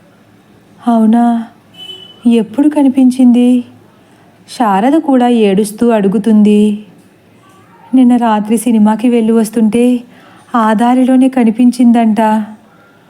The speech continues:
"అవునా?" "అవును శారద, వాళ్ళను చాలా, చాలానే ఇబ్బంది పెట్టిందట" అని చాలా బాధతో మాట్లాడతారు పూజారి. "ఎందుకండి?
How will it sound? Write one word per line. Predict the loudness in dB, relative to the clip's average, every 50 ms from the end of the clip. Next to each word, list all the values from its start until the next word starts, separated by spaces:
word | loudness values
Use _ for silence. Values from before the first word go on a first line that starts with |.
| _ _ _ _ _ _ -6 -4
"అవునా?" | 0 2 2 2 2 2 2 2 2 2 0 0 -2 -6 -12 _ _ _ _ _ _ _ _ _ _ _ _ _ _ _ _ _ _ _ _ _ _ _ _ _ _ _ _ -14 -6 -4
"అవును | -2 0 0 0 0
శారద, | 0 -2 -2 -2 -2 0 0 0 0 0 -2 -4 -6 -8 -14 -20 -20 -20 -20 -20 _ -4
వాళ్ళను | -2 0 2 2 2 0 0 0 -2 -2
చాలా, | -2 0 0 0 0 0 0 -2 -4
చాలానే | -4 -4 -2 0 0 0 0 0 0 2 0
ఇబ్బంది | 0 0 0 0 0 0 0 0
పెట్టిందట" | -2 -4 -2 0 0 2 2 0 0 -2 -2 -2 -2 -4 -8 -10 -16 -20 _ _ _ _ _ _ _ _ _ _ _ _ _ _ _ _ _ _ _ _ -20 -20 -20 -10 -6 -4
అని | -2 -2 -2 -4 -4 -4
చాలా | -4 -2 0 0 0 0 0 0 0 0
బాధతో | 0 0 0 0 -2 -2 0 0 2
మాట్లాడతారు | 2 2 0 -2 -2 0 0 0 0 0 0 0 0 0 -2
పూజారి. | -2 -2 0 0 0 0 0 0 0 2 2 0 0 -2 -4 -8 -12 -20 -20 -20 _ _ _ _ _ _ _ _ _ _ _ _ _ _ _ _ _ _ 0 0 2 2
"ఎందుకండి? | 2 2 2 2 0 0 0 2 2 2 2 2 2 2